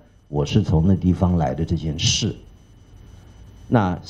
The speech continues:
呃，所以马世芳今天这个地方，这个歌我刚才听，我说我为什么写这个？在那个时刻，这个是我找到我的 anchor 的时候，我那时候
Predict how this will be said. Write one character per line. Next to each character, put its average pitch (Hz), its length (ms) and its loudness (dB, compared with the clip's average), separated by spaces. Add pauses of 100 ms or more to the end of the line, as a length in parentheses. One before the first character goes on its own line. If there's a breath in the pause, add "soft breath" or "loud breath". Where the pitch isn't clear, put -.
(760)
呃， 90 200 4
所 170 200 4
以 190 60 4
马 139 160 4
世 190 160 0
芳 196 180 2
今 196 160 0
天 196 140 4
这 175 140 2
个 156 100 2
地 151 160 -2
方， 151 160 0
这 165 80 -2
个 165 80 -2
歌 165 160 0
我 139 100 0
刚 180 200 -2
才 180 100 2
听， 165 380 2
我 139 100 4
说 160 180 -2
我 151 100 -4
为 190 120 2
什 208 100 -4
么 185 80 0
写 107 240 0
这 120 80 4
个？ 127 140 2
在 190 160 0
那 220 240 4
个 139 140 0
时 120 200 -2
刻， 127 380 2 (720 soft breath)
这 220 160 2
个 165 100 2
是 - 220 0
我 107 200 2
找 - 300 -2
到 151 140 0
我 98 320 -4
的 85 180 -10
anchor 147 480 0
的 82 100 -8
时 - 140 -12
候， 95 140 -8
我 85 180 -4
那 156 100 4
时 165 140 2
候 180 320 2